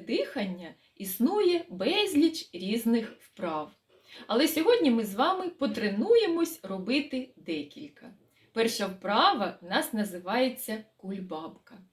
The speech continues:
Давайте уявимо, що ми з вами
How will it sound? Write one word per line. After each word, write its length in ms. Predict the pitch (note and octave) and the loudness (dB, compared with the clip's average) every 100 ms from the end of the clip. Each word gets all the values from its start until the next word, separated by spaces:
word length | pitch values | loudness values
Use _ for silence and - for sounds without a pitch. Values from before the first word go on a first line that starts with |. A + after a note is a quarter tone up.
| _ _ _ - | _ _ _ -8
Давайте 420 | - G3+ A3 A3 F#3 | 0 4 4 2 -2
уявимо, 800 | F#3+ F#3 C4+ E4 A3+ F3 E3 _ _ | -2 0 0 2 0 0 -8 _ _
що 220 | - G3 | -6 -2
ми 140 | F#3 | -2
з 100 | F3 | -4
вами 480 | D#3 A#3 F#4 E4+ E4 | -2 0 2 2 -2